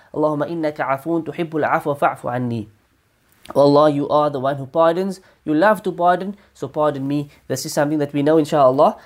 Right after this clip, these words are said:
and something that we should try and, uh, implement on the night of Al-Qadr. And it can also be done throughout the year because it's such a good, general, powerful dua, and Allah Azza wa Jal knows best. So we ask Allah subhanahu wa ta'ala to grant us understanding of His book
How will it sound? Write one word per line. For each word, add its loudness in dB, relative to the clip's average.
and -8
something -2
that -6
we -6
should -8
try 2
and, 0
uh, -6
implement -2
on 0
the -2
night 0
of -2
Al-Qadr. 0
And 0
it -6
can 0
also 0
be -2
done 4
throughout -2
the 0
year 2
because -6
it's -8
such -2
a -2
good, 0
general, 2
powerful 2
dua, 0
and -4
Allah 0
Azza -2
wa 2
Jal 2
knows -4
best. -8
So -2
we 0
ask 2
Allah 4
subhanahu 0
wa 2
ta'ala 4
to -6
grant 2
us -4
understanding 0
of 4
His -4
book -2